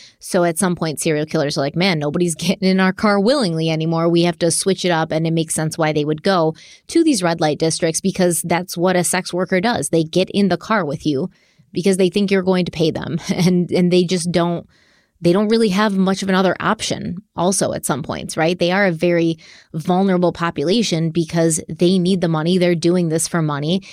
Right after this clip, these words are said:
and they don't really have the privilege or the, um, I, I guess the time to consider, "I wonder if this guy's going to kill me." You know, they just need to, to get, to get the money.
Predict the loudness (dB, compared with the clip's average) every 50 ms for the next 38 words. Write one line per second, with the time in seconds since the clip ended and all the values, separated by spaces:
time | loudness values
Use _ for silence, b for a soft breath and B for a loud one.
0 | B B B B 0 2 4 4 2 2 0 0 0 0 2 0 0 0 0 0
1 | 0 -2 -2 -2 -2 -2 -2 -2 -2 -2 -2 0 2 2 2 2 2 0 -4 -8
2 | -10 -4 -2 0 0 2 2 2 0 0 0 2 2 4 2 2 0 0 -2 -4
3 | -4 -6 -8 -10 b b b b b b b b b b _ -20 -20 -14 -8 -4
4 | -2 -2 -2 -2 -2 -2 -2 -2 -2 -2 -4 -4 -6 -4 -8 -4 -2 0 0 0
5 | 0 0 -2 -2 0 0 0 2 2 0 2 2 0 2 0 0 -2 0 0 0
6 | 2 2 2 0 0 0 0 -2 -2 0 0 0 0 2 2 2 2 2 0 0
7 | -2 -2 -2 -2 -4 -8 -10 -10 -8 -2 -2 0 0 2 0 0 2 2 2 2
8 | 2 0 0 0 0 0 2 2 4 4 4 2 0 -2 b b b b b b
9 | b b _ -16 -4 0 2 4 4 4 4 2 0 -2 -4 -4 -2 0 0 0
10 | -2 -2 -10 -12 -8 -8 -2 0 0 0 0 -2 -2 -2 -4 -6 -8 -8 -10 -12